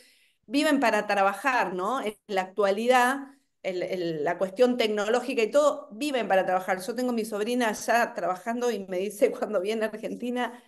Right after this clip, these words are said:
"Es tremendo, tía, lo que, porque no, no tienen vida, no tienen vida,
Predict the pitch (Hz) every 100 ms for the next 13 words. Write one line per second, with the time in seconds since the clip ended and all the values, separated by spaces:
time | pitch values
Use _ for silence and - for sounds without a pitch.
0 | _ _ _ _ _ _ _ 285 285 254
1 | 240 262 277 269 277 269 277 269 269 262
2 | 214 202 196 - 214 208 208 202 294 208
3 | 226 254 254 262 254 294 269 247 302 226
4 | 180 165 - 220 226 254 262 233 254 254
5 | 226 196 180 170